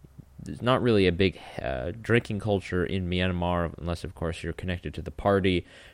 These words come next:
or you're a military dictator somehow in the ruling elite, and then you go to the American-style American hotels and probably drink the night away.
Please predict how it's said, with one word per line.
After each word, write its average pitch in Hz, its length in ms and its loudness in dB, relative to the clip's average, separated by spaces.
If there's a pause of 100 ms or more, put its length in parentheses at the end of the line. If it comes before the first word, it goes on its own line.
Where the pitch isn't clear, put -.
(100)
or 87 200 2
you're 82 220 2
a 82 80 0
military 85 600 -2
dictator 82 720 -2
somehow 87 380 -2
in 82 80 -4
the 80 80 -4
ruling 82 320 -2
elite, 120 400 0
and 90 120 -2
then 87 280 -4 (360)
you 147 140 0
go 139 180 6
to 120 140 2
the 104 180 4
American-style 92 1000 2
American 82 400 -4
hotels 92 440 0
and 82 80 -6
probably 85 280 -2
drink 82 320 -8
the - 80 -8
night 113 320 2
away. 80 420 0